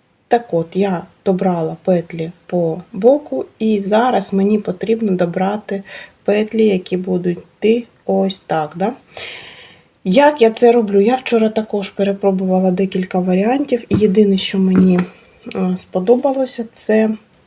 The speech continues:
такий, с-, показую. Я одягаю маркер, щоб мені відділяти боковинку. Е, якщо в мене все вийде, тому що це експерименти,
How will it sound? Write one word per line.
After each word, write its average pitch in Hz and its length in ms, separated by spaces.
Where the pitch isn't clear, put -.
такий, 185 340
с-, 165 140
показую. 170 680
Я 185 340
одягаю 196 560
маркер, 185 500
щоб - 240
мені 190 380
відділяти 180 680
боковинку. 196 720
Е, 190 140
якщо 196 380
в 285 80
мене 226 300
все 208 260
вийде, 262 280
тому 208 280
що 233 140
це - 260
експерименти, 220 1000